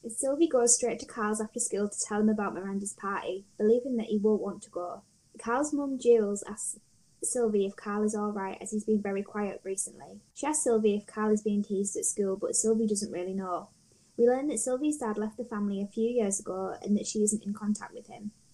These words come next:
Sylvie tells Jules that they've been invited to a party, hoping that she'll tell them not to go, but she seems enthusiastic.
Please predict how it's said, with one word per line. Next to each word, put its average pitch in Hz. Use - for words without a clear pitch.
Sylvie 269
tells 311
Jules 208
that 220
they've 226
been 233
invited 214
to 220
a 214
party, 202
hoping 220
that 226
she'll 233
tell 202
them 202
not -
to -
go, 196
but 208
she 226
seems 202
enthusiastic. 190